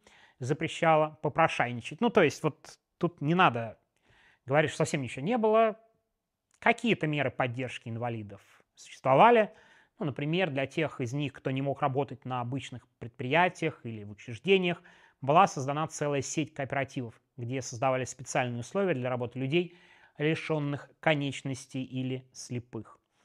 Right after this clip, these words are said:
Широкое распространение среди инвалидов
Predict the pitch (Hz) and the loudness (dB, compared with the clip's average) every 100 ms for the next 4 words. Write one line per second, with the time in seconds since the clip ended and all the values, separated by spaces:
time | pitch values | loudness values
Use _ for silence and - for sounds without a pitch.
0 | _ _ _ - 208 240 214 180 165 190 | _ _ _ 4 6 6 4 -2 -4 -2
1 | 185 175 135 117 - 110 107 110 151 208 | 0 0 -2 -8 -14 -14 -12 -2 2 2
2 | 208 | 0